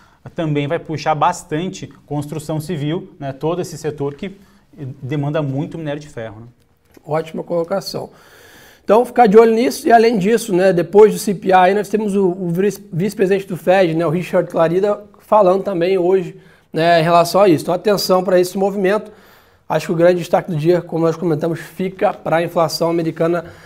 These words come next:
Speaker 2: lá fora. E o índice da, de, de commodities em geral da Bloomberg, tá? Que aí entra toda essa parte também, né, commodities agrícolas, zero ponto três de alta. A gente viu ontem novamente um dia de forte performance, né, de soja, milho, boi, né, algodão, café,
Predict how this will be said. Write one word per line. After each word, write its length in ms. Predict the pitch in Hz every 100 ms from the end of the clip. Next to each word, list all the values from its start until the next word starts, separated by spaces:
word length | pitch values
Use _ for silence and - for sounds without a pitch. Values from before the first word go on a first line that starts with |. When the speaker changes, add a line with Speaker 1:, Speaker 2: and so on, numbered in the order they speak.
| - _ _
Speaker 2:
lá 260 | 151 165 196
fora. 440 | - 143 123 - - - - - _ 254
E 100 | 247
o 160 | 247
índice 220 | 269 262
da, 160 | 220 226
de, 140 | 190
de 300 | 190 214 165
commodities 500 | 175 214 196 220 220
em 60 | 214
geral 360 | 190 240 214 220
da 100 | 190
Bloomberg, 460 | 170 226 226 170
tá? 260 | 165 170 156 - -
Que 140 | - 175
aí 340 | 202 196 - -
entra 320 | 190 196 185
toda 220 | 160 196
essa 160 | 190 180
parte 300 | - 180 -
também, 240 | 170 180
né, 100 | 185 - -
commodities 380 | 165 170 170 180
agrícolas, 580 | 160 156 220 214 147 135
zero 200 | 190 214
ponto 220 | 214 214
três 200 | 196 202
de 80 | 214
alta. 280 | 170 147 147
A 20 |
gente 120 | 180
viu 160 | 180 208
ontem 180 | 220 214
novamente 640 | 185 240 220 190 208 208
um 60 | 185
dia 120 | 180
de 80 | 185
forte 380 | - 196 196 -
performance, 680 | 185 - 180 185 170 -
né, 160 | 156 165
de 100 | 151
soja, 520 | - 190 220 170 165
milho, 400 | 165 202 202 156
boi, 560 | 151 165 202 202 156 - - _ -
né, 120 | 160
algodão, 720 | 165 175 170 160 185 208 202 - -
café, 540 | 190 - 175 208